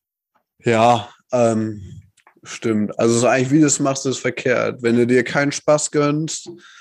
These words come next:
und dir passiert was, weil du Pech hattest, hast du einen Break im, in the life. Und wenn du zu viel Spaß hast und riskant und, äh,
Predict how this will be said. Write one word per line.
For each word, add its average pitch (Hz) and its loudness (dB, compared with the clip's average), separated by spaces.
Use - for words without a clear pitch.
und 131 4
dir 131 4
passiert 135 2
was, 135 0
weil 120 2
du 117 0
Pech 139 -4
hattest, 147 -2
hast 131 -6
du 131 2
einen 120 0
Break 131 2
im, 131 -2
in 131 -4
the 127 -4
life. 127 0
Und 113 -2
wenn 120 2
du 123 2
zu 120 -4
viel 139 0
Spaß - -4
hast 139 -4
und 120 0
riskant 135 -4
und, 117 -6
äh, - -4